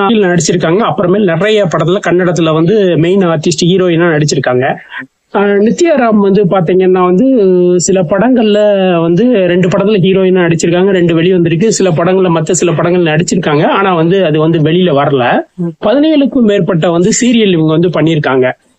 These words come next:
இவங்க வந்து பெருசா வந்து இவங்களுக்கு கிளாமர் சுத்தமா பிடிக்காது. So, இப்ப வந்து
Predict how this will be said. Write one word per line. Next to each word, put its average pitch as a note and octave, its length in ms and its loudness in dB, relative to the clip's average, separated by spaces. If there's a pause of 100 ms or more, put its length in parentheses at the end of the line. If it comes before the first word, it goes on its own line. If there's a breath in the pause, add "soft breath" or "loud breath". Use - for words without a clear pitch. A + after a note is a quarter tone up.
இவங்க G#3+ 260 2
வந்து A3+ 420 2
பெருசா G#3 300 0
வந்து G3+ 200 0
இவங்களுக்கு F#3 320 0
கிளாமர் F3 300 0
சுத்தமா F#3+ 360 0
பிடிக்காது. F3 760 0
So, A#3 160 0
இப்ப F3+ 160 2
வந்து G3 180 0